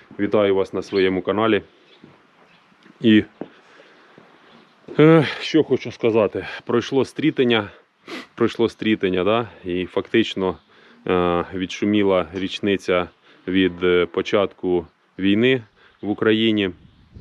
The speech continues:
І скажу одне,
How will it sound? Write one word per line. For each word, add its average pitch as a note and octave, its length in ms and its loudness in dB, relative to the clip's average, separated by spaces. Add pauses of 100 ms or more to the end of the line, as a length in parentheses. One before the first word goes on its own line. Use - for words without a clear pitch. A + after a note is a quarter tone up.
(1160)
І G2 280 0
скажу G#2 360 -2
одне, G#2+ 380 0